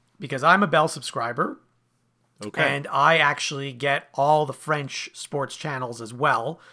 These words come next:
Speaker 1: I'm sure not many people outside of Quebec care about the French sports channels, but I do.
Speaker 2: Right.
Speaker 1: So I get R D S, R D S two, R D S Info, and T V A Sports.
Speaker 2: Mm-hmm.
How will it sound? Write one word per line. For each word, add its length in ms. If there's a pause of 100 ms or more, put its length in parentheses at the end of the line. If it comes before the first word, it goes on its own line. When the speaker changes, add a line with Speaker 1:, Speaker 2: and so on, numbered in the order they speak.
(160)
Speaker 1:
I'm 120
sure 220
not 180
many 200
people 320
outside 400
of 80
Quebec 560
care 260
about 220
the 40
French 280
sports 340
channels, 380
but 160
I 160
do. 480 (640)
Speaker 2:
Right. 180
Speaker 1:
So 100
I 180
get 180
R 180
D 140
S, 320
R 180
D 160
S 140
two, 340
R 160
D 160
S 160
Info, 720 (320)
and 300
T 160
V 160
A 140
Sports. 640 (600)
Speaker 2:
Mm-hmm. 240